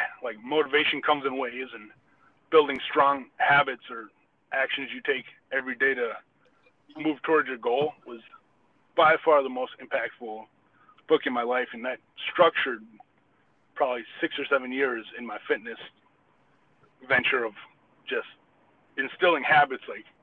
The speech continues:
there was, like, mornings when I was getting ready for a show, then I'll, I woke up, I'm like, "Ah, dang, I gotta get all my meals ready." Open my fridge, I already had 'em weighed out and ready to go for the next day, and I was so tired the night before, I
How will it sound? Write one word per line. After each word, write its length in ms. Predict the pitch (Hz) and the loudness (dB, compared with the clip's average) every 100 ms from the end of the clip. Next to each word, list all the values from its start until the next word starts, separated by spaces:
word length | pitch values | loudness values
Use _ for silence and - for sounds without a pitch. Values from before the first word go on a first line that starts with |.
| _ _ _ _ _ _ _ _ | _ _ _ _ _ _ _ _
there 100 | 165 | 8
was, 240 | 226 170 135 _ _ 131 - - | 8 8 -2 _ _ -18 -16 -6
like, 140 | 127 | -4
mornings 360 | 131 151 170 156 | 0 2 2 2
when 100 | 147 | 0
I 40 | 139 | 0
was 100 | 135 | 0
getting 160 | 151 | 0
ready 200 | 143 147 143 | 0 0 -2
for 140 | 139 | -2
a 40 | 113 170 | 0 2
show, 280 | 165 127 - _ _ _ _ - | 2 0 -10 _ _ _ _ -2
then 100 | 165 | 2
I'll, 140 | 160 - | 2 2
I 80 | 151 | 4
woke 220 | 175 175 | 6 6
up, 120 | 175 160 | 4 2
I'm 100 | 160 | 0
like, 160 | 143 - | 0 0
"Ah, 240 | 156 143 120 | -2 -2 0
dang, 240 | 180 165 147 | 2 4 2
I 80 | |
gotta 380 | 139 143 135 123 - _ _ _ _ _ | 2 2 2 -2 -8 _ _ _ _ _
get 100 | - | 2
all 120 | 170 156 | 4 4
my 120 | 147 | 2
meals 320 | 156 165 151 | 2 0 0
ready." 260 | 131 107 104 - _ _ - | -2 -4 -10 -20 _ _ 2
Open 240 | 175 175 | 2 2
my 140 | 170 139 - | 0 0 2
fridge, 240 | 165 160 127 | 0 2 2
I 40 | |
already 200 | 135 151 | 4 4
had 160 | 143 147 | 2 0
'em 200 | 131 135 | -2 0
weighed 240 | 151 156 151 | 4 6 6
out 220 | 147 139 | 6 6
and 240 | 123 123 - - - _ _ _ _ - | -2 -8 -12 -16 -16 _ _ _ _ 4
ready 180 | 156 | 6
to 80 | 151 | 6
go 160 | 147 147 | 2 0
for 80 | 160 | 0
the 80 | 139 | -2
next 240 | 139 - | -2 -4
day, 140 | 135 151 | -4 0
and 80 | |
I 40 | 131 | 0
was 100 | 127 - | 0 4
so 140 | 160 | 4
tired 340 | - 151 156 | 6 4 4
the 60 | 135 | 0
night 220 | 131 147 | -2 -4
before, 320 | 120 - 143 | -4 -2 0
I 140 | 127 | 0